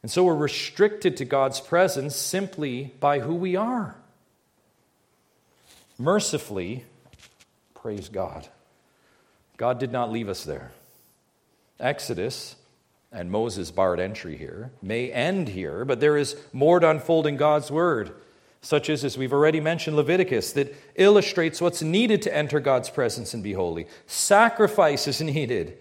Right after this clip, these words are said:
Sacrifice that in Leviticus is the shadow, the Levitical system, the shadow that points forward to the substance that would come in the Gospels.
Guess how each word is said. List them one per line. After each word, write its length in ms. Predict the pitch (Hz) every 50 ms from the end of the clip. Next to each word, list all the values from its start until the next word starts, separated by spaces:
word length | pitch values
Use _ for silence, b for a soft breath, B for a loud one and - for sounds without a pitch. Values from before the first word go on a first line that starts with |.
| b b b b b b b b b b b b b b b _ _ _ - -
Sacrifice 840 | - - 202 214 233 220 220 175 - - 151 143 151 180 170 - -
that 240 | - 143 131 135 139
in 120 | 139 160
Leviticus 520 | 151 131 139 185 208 214 - 165 - -
is 100 | 139 -
the 80 | - 135
shadow, 880 | - - - - - 202 196 214 226 214 185 135 110 95 85 85 101 B B B B B
the 80 | B 143
Levitical 480 | 143 143 131 120 202 214 233 214 208 190
system, 400 | - - 160 - - 170 147 135
the 80 | 139
shadow 580 | 139 - - - - 196 208 226 233 214 190 170
that 160 | 147 156 151
points 320 | - 180 170 165 160 -
forward 440 | - - 185 190 196 185 165 156 -
to 80 | - 156
the 80 | 160
substance 800 | - - - 185 185 180 180 - - 165 123 101 92 - - - - b b b b b b b b b b b b b b _ _ _ _ _ -
that 80 | 110 113
would 120 | 110 107
come 220 | - 107 120 - 123
in 60 | 113
the 80 | 107
Gospels. 720 | 98 110 110 113 117 117 - - 82 67 - - - -